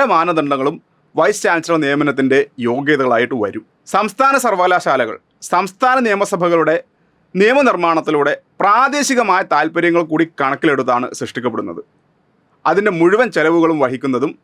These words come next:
സംസ്ഥാന സർക്കാരുകളാണ്. സംസ്ഥാനങ്ങൾ രൂപീകരിക്കുന്ന നിയമങ്ങളുടെ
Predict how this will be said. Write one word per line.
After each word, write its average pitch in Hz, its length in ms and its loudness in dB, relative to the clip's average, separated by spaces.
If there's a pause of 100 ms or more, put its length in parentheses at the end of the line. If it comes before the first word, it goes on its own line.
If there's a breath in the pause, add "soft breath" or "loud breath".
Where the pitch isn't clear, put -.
(120)
സംസ്ഥാന 139 420 -2
സർക്കാരുകളാണ്. 113 600 -2 (840)
സംസ്ഥാനങ്ങൾ 285 640 2
രൂപീകരിക്കുന്ന 214 680 2
നിയമങ്ങളുടെ 180 500 2